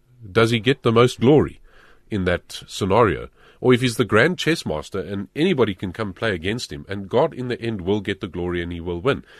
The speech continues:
but he doesn't actually force the moves that are made on the chessboard. To me, that's more glorious of who God is, and he gives that freedom i-,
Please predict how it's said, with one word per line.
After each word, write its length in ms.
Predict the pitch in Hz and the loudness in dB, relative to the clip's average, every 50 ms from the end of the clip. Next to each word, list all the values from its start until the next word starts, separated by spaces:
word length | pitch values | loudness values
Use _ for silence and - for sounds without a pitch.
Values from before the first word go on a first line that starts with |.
| _ _ | _ _
but 140 | _ 113 104 | _ -6 -4
he 80 | 107 98 | -4 0
doesn't 320 | - 113 127 - 160 143 - | 0 0 0 0 -6 -8 -6
actually 320 | - 110 - - - 101 | -8 -8 -8 -8 -10 -12
force 500 | 87 - - - - 175 131 90 - - - | -12 -12 -10 -4 -2 -2 -2 -2 -4 -6 -6
the 80 | - | -6
moves 440 | 92 90 117 120 85 69 - - - | -2 2 2 2 0 -2 -6 -14 -8
that 140 | - 87 82 | -8 -6 -4
are 80 | 80 80 | -4 -4
made 240 | 85 87 92 95 | -4 -4 -4 -4
on 120 | 95 90 87 | -4 -6 -6
the 60 | 87 | -8
chessboard. 520 | - - 139 143 - - - 73 64 - - _ - - - - _ _ _ - | -6 -6 -6 -6 -6 -8 -12 -14 -14 -14 -18 _ -20 -20 -20 -20 _ _ _ -8
To 120 | - 117 | -6 -2
me, 160 | 110 135 175 | -2 -2 0
that's 240 | 135 113 110 - - | 0 -2 -4 -4 -6
more 240 | 95 90 95 107 90 | -4 -2 -2 -2 -2
glorious 640 | - 101 92 113 170 190 113 69 64 67 - - | -2 0 2 4 4 4 4 2 -2 -8 -12 -12
of 220 | - - 92 76 76 | -8 -8 -8 -6 -6
who 160 | 90 98 92 | -6 -6 -4
God 260 | - 95 90 90 131 | -2 -2 -2 0 0
is, 260 | 170 - 73 - - | 0 -2 -2 -4 -8
and 160 | - - 90 | -8 -8 -8
he 80 | 92 92 | -8 -8
gives 300 | 85 - 117 131 120 - | -2 0 0 0 0 0
that 240 | - 104 98 - - _ _ _ | -2 -2 -4 -4 -8 _ _ _
freedom 640 | _ - - - 185 202 220 180 87 76 76 85 90 - - | _ -16 -8 -4 -4 -2 -2 -2 -4 -4 -6 -8 -10 -10 -8
i-, 120 | - 107 | -8 -8